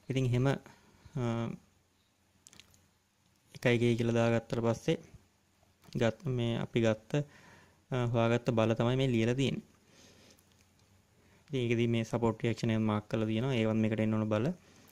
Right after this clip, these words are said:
ඉතින් ඔහොම මාක් කරගත්තට පස්සේ ඊට පස්සේ අපිට තියෙන වගුවක් ගහන්න.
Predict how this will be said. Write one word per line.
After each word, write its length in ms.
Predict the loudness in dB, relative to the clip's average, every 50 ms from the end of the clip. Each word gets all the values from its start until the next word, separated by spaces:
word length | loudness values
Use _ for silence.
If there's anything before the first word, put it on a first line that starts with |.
| -20 -20 _
ඉතින් 180 | _ -2 0 2
ඔහොම 120 | 2 2
මාක් 180 | 2 0 -2 -2
කරගත්තට 440 | -2 -2 0 -2 -2 -2 -2 0 0
පස්සේ 240 | -2 -2 0 0 0
ඊට 120 | 2 2
පස්සේ 240 | 2 2 2 2 2
අපිට 160 | 2 2 0
තියෙන 180 | 0 0 2 2
වගුවක් 380 | 0 2 2 2 2 2 2 0
ගහන්න. 480 | 0 0 0 0 -2 -4 -10 -12 -14